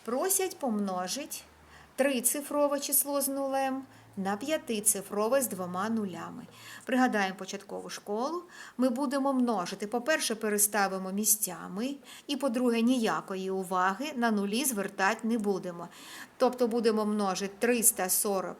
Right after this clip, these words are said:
п'ять на шістдесят один. Ось ми з цього і почнемо. І так, будь ласка, я переставлю місцями.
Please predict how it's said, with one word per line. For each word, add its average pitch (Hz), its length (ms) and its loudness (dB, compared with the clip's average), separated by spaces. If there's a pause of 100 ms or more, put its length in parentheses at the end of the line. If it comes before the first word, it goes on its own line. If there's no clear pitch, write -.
(120)
п'ять 330 500 -2 (220)
на 240 240 2
шістдесят 226 760 -2
один. - 340 -14 (460)
Ось 392 280 2
ми 247 220 -2 (140)
з - 100 -4
цього 220 400 -4
і 247 60 -6
почнемо. - 580 -10 (960)
І 247 100 0
так, 196 420 -4
будь 190 220 -12
ласка, 330 440 2 (400)
я 196 380 0 (420)
переставлю 202 640 8
місцями. 180 680 2